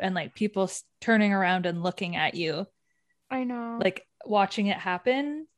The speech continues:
Speaker 1: I don't know. That's,
Speaker 2: It's like,
Speaker 1: yeah.
Speaker 2: no, for sure. And it's almost like that's part, probably one of the reasons why she didn't wanna go to the beach. Like, not the main reason, but, you know,
Speaker 1: Mm-hmm.
Speaker 2: it's just, like, she didn't want to be,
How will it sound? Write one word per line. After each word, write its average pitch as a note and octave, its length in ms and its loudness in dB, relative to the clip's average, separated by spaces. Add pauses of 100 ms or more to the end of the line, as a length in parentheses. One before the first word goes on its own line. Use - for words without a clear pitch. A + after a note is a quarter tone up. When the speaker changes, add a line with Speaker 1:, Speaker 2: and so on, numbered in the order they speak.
(120)
Speaker 1:
I F#3+ 140 -2
don't - 120 -8
know. - 200 -10
That's, - 280 2
Speaker 2:
It's F4 160 0
like, - 80 -12
Speaker 1:
yeah. - 240 -12 (640)
Speaker 2:
no, B3+ 300 2
for B3+ 140 -6
sure. A#3+ 200 -2
And B3+ 160 0
it's B3 120 -4
almost B3+ 260 0
like E4 200 0
that's G#3+ 320 -2 (360)
part, A3+ 440 -2
probably A#3+ 420 2
one A3 160 -2
of G#3+ 40 -10
the G#3+ 60 -6
reasons G#3+ 300 -6
why G#3 100 -4
she G#3+ 200 -14
didn't G#3+ 280 -8
wanna A3 220 -10
go G3+ 120 -10
to G#3 80 -8
the G#3 80 -10
beach. - 320 -14
Like, - 160 -8
not B3 160 -2
the A#3+ 80 -4
main G#3 280 -8
reason, A3 420 -6
but, G#3+ 280 -2 (580)
you - 80 4
know, G#3 140 4
Speaker 1:
Mm-hmm. A#3+ 80 6
Speaker 2:
it's C4+ 140 2
just, - 180 -6
like, A#3 120 -6
she - 160 -6
didn't B3+ 300 0
want A3+ 420 -4
to G#3+ 140 -6 (340)
be, A3+ 680 -2